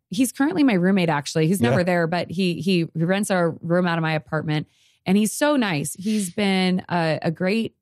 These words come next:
Speaker 1: just a great community
Speaker 2: Yeah.
Speaker 1: member, but he moved here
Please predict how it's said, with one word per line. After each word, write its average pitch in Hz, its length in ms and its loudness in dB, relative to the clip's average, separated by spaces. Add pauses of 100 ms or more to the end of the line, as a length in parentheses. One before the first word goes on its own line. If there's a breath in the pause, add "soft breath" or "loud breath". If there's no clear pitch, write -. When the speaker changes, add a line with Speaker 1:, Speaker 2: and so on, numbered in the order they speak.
(260)
Speaker 1:
just 220 180 -4
a 214 60 -2
great 190 280 -2
community 208 300 0
Speaker 2:
Yeah. 202 80 4
Speaker 1:
member, 160 180 2
but 160 100 0
he 156 80 0
moved 220 380 0
here 165 340 0